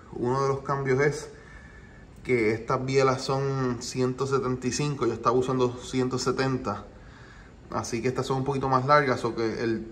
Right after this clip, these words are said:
el asiento ahora tengo que trabajar con la altura un poquito, que eso fue algo que no tomé en consideración. Y otra cosa fue, ah, también fue, y esto es aparte,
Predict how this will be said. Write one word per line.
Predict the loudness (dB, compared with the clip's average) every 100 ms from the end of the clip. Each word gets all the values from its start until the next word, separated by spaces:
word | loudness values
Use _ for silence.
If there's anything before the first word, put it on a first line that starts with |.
| -8
el | 0 2
asiento | 2 0 -4 2 4
ahora | 4 4
tengo | 2
que | 2
trabajar | 4 2 2 -2
con | 0 0
la |
altura | 0 -2 -2 -2
un | -2
poquito, | -6 -6 -2 -2
que | -2
eso | -4
fue | -2
algo | 0 0
que | 0
no |
tomé | 0 -2
en | -2
consideración. | -6 -4 -2 0 0 -2 -2 -6 -16 -20 -20 -20 -20 -20 -20 -20 -20 -20 -20 -4
Y | 0
otra | 0 0 -4
cosa | -2 -4 -2 -2 -4 -6
fue, | -16 -6 -2 0 0 -2 -6 -4
ah, | -2
también | -2 0 -2
fue, | 0 2 2 0 -8
y |
esto | -4 2
es |
aparte, | 4 4 2 0 -4